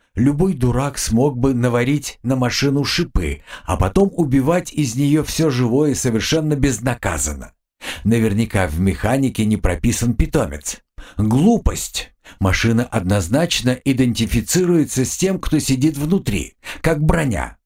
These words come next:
А здесь получается именно что препятствие. Фича? Одно из двух, я считаю.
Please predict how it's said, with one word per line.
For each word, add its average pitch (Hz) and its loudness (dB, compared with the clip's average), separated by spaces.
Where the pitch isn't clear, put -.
А 71 2
здесь 85 0
получается 87 0
именно 123 2
что - -2
препятствие. - -2
Фича? 143 0
Одно 135 2
из 135 2
двух, 87 -4
я 98 2
считаю. 78 0